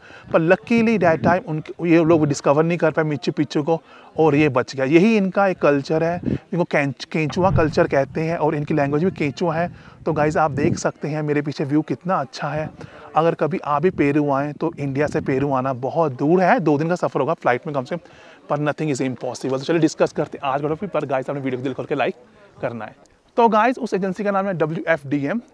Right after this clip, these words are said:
जिसके लिमिटेड, इसका मैं करियर पेज आपका लिंक दिखा रहा है, दिखाया जा रहा है आपको।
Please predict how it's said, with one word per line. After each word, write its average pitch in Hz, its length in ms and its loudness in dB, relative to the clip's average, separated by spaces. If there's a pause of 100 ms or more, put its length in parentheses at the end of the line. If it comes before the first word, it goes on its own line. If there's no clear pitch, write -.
जिसके 165 320 -4
लिमिटेड, 143 360 -2
इसका 175 200 -4
मैं 165 100 -4
करियर 160 240 2
पेज 160 200 0
आपका 143 200 -4
लिंक 143 220 -4
दिखा 123 280 -2
रहा 151 120 0
है, 180 60 -4
दिखाया 135 380 -4
जा 147 180 -2
रहा 143 100 0
है - 20 0
आपको। 160 260 -6